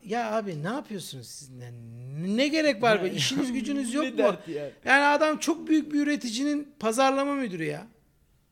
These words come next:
Speaker 1: Gece ikide oturmuşum çalışıyorum. Bir baktım Instagram'dan yorum geldi, "Milleti kandırıyorsunuz." diye.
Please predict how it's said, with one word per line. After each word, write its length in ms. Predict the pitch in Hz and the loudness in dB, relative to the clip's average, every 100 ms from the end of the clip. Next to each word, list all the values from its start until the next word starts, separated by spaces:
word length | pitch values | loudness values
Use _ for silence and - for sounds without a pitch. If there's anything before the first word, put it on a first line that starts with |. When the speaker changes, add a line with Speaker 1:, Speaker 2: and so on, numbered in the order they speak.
| _ | _
Speaker 1:
Gece 280 | 175 226 269 | -6 -2 -2
ikide 240 | 277 233 285 | -2 -4 -4
oturmuşum 480 | - 262 240 233 | -4 -6 -6 -8
çalışıyorum. 680 | 262 247 247 - 262 196 240 - _ 131 - | -4 -2 -2 -2 -4 -4 -6 -16 _ -18 -10
Bir 100 | 247 | -2
baktım 340 | 277 247 269 254 | 0 0 -2 -4
Instagram'dan 680 | 247 - 240 233 233 233 233 | -2 -2 -2 0 0 0 0
yorum 340 | 226 226 226 | 0 0 0
geldi, 260 | 202 208 233 | 0 0 0
"Milleti 360 | 240 226 226 | 0 0 -2
kandırıyorsunuz." 800 | - 202 175 151 139 - 151 135 | -4 -2 -2 -6 -8 -12 -16 -18
diye. 100 | 151 | -20